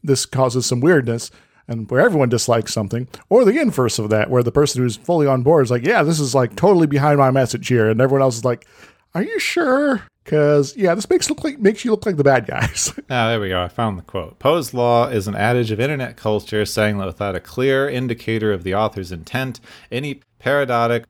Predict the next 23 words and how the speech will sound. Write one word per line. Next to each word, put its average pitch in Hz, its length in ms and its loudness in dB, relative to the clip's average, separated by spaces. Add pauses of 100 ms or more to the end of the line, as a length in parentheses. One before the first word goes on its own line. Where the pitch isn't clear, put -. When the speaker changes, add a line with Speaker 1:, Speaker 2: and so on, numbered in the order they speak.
Speaker 2:
or 95 200 -4
sarcastic 117 760 -2
expression 110 560 -4
of 95 80 -6
extreme 135 440 -2
views 110 360 0
can 101 120 -6
be 92 100 -4
mistaken 113 500 -2
by 104 100 0
some 120 320 -2
readers 107 340 2
for - 140 -6
a 90 60 -2
sincere 113 520 0
expression 92 520 -4
of 78 100 -6
those 80 240 -2
views." 78 480 -10 (300)
Speaker 1:
There 139 160 -4
we 113 60 -8
go, 113 120 -12
yeah. 127 220 -6